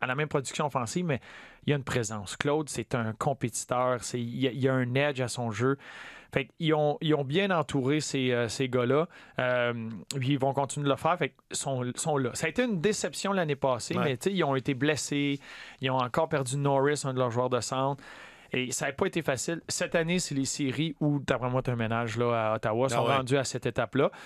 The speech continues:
Speaker 1: Euh, puis sinon, tu sais, le Canadien, t-, ça se peut. Tu sais, tu, tu sais jamais qu'est-ce qui va arriver. Tu sais, il suffit que tu sois t'as un,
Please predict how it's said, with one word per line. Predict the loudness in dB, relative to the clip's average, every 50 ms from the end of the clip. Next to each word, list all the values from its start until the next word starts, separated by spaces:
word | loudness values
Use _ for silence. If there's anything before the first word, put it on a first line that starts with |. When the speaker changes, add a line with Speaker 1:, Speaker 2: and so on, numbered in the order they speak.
| -16 -16 -6 0 0
Speaker 1:
Euh, | 2 4 4 4 2 0 -2 -2
puis | -4 -2 -2
sinon, | -2 -4 -4 -2 0 2 2 4 2 2 0 -4 _ -20 -20 -20 -20 -20 -20 -18 -14
tu | -6 -2
sais, | 0 0
le | 0
Canadien, | 2 2 2 2 2 2 2 2 2 2 0
t-, | -2 -6 -10 -8 -6
ça | -4 -4 -4 -4
se | -6 -4
peut. | -2 0 0 0 -2 -2
Tu | -2 -2
sais, | -2
tu, | -2 -6 -10
tu | -10 -10
sais | -10 -6 -4 -2 -2
jamais | 0 2 2 0 0 0 0 0 2 2 0 -2 -4 -12 _ _ -20 -20 _ _ _ _ -2
qu'est-ce | -2 0 0 -2
qui | -6 -10 -8 -4 -4 -2
va | 0 2 0 0
arriver. | 0 -2 -4 -2 -2 0 0 0
Tu | -2
sais, | -2
il | -2
suffit | -4 -4 -4 -2 0
que | 0 0 0
tu | 0 -2
sois | -4 -2 0 2 2 2 2 0 -6 -18 -16 -16 -18 -18 -20 -20 -20 -20 _ 0
t'as | 2 4
un, | 4 4 4 4